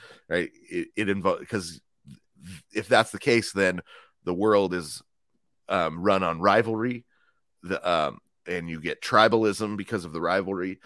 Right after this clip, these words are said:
And so then if they're in your tribe, then we excuse their vice. Um, whereas if they're not in your tribe, then we use their vice against them, right? So, um, it, uh, and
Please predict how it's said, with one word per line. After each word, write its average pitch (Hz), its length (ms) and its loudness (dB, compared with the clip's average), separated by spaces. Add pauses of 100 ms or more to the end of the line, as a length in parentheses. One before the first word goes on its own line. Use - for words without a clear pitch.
(260)
And 85 120 -6
so 92 80 -4
then 92 180 0
if 87 140 -10
they're 90 140 0
in 107 260 -2
your 101 160 0
tribe, 92 600 2 (380)
then 87 480 -2
we 87 420 -4
excuse 107 500 -4
their 92 180 0
vice. 87 560 0 (460)
Um, 78 360 -4
whereas 85 380 -2
if 82 100 -10
they're 85 300 -4 (240)
not 101 260 0
in 92 120 -2
your 85 120 -4
tribe, 78 580 -4
then 80 440 -4
we 85 140 -10
use 107 300 -2
their 78 140 -4
vice - 540 -12 (420)
against 76 380 -12
them, - 160 -18 (420)
right? 76 240 -4
So, 98 380 0 (400)
um, 82 320 0 (1000)
it, 85 180 -18 (160)
uh, 82 180 -12 (460)
and 98 300 -4